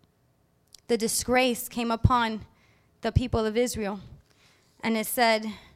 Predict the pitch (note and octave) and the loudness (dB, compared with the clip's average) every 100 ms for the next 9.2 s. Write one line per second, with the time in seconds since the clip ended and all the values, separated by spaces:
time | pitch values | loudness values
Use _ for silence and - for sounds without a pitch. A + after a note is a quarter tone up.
0 | - _ _ _ A#3+ A#3+ C4 A#3+ - C4+ | -20 _ _ _ 0 2 2 0 2 2
1 | C4 A#3 G#3+ A3+ A#3 G3+ B3 A#3 A3 A3+ | 4 0 -2 -2 -4 -2 0 0 0 2
2 | B3+ - A3+ G#3+ - A3+ A3+ - G#3 G#3 | 0 0 -2 -2 -2 -4 -2 0 0 0
3 | A3 A3 A3 A3 A#3 B3 F#3+ A3 A3+ G#3+ | 0 0 0 2 2 2 8 8 8 6
4 | F#3 - _ _ _ _ _ _ _ _ | -2 -12 _ _ _ _ _ _ _ _
5 | _ _ _ _ - A3 G#3+ A#3+ C4+ C#4 | _ _ _ _ 4 6 8 10 10 8
6 | C4 A3+ F#3+ A#3+ A3 C#4 C#4 A3+ G#3 - | 0 0 2 2 2 0 2 2 0 0
7 | B3 A#3+ A#3+ C#4 C#4+ - - _ _ _ | 4 4 4 0 -2 -10 -20 _ _ _
8 | _ _ A3+ A3 A#3 B3+ B3+ A#3 A3 G3 | _ _ -2 0 2 6 6 6 2 -2
9 | - G#3 | 0 0